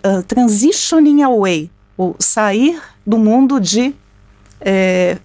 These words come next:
combustíveis fósseis. Isso vindo de um país produtor de petróleo reconhecido como tal. Ah,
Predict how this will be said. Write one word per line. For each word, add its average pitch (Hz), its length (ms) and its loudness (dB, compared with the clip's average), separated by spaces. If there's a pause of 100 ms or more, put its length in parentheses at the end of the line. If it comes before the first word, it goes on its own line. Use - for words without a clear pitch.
(260)
combustíveis 208 460 -2
fósseis. - 580 -8 (840)
Isso 269 320 0
vindo 233 480 0 (540)
de 190 140 -2
um 202 80 2
país 240 680 -2 (880)
produtor 220 480 0
de 196 100 -6
petróleo 254 560 0
reconhecido 220 580 -4
como 196 200 -8
tal. 151 240 -10 (840)
Ah, 202 300 0